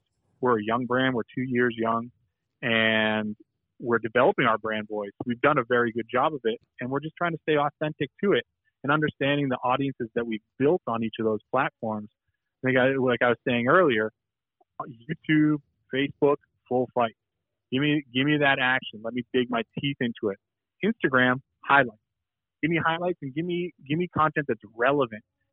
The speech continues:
Give me, give me content that is part of the, the current zeitgeist. Uh, a great example of that is we won, we just won the twenty twenty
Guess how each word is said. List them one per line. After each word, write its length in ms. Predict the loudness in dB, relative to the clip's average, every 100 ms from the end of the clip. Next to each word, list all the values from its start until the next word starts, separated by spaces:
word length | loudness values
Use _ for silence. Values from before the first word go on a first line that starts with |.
| -6
Give 80 | -4
me, 100 | -6 -6
give 120 | -2 0
me 60 |
content 360 | 2 2 2 2
that 140 | 2
is 120 | 2 0 _ _ _ -2
part 320 | 2 4 4
of 280 | 2 0 -4 -10 _ _ _ -18 -18 _ _ -2
the, 380 | 0 2 0 -2
the 80 | -6
current 340 | 0 0 0
zeitgeist. 460 | 0 0 0 -6 -10 _ _ _ _ _ _ -4
Uh, 160 | -2 -2
a 60 | -2
great 200 | 0 0
example 400 | 0 -2 -2 -2
of 100 | -2
that 220 | 0 0
is 240 | 0 -2 -6 _ _ _ _ _ _ -10
we 260 | -2 2 2
won, 520 | 2 2 4 2 0 -4 -8
we 140 | -6 -6
just 300 | 0 0 0 0
won 240 | 0 2
the 80 | -2 -2
twenty 200 | -4 -2
twenty 420 | 0 0 0 -2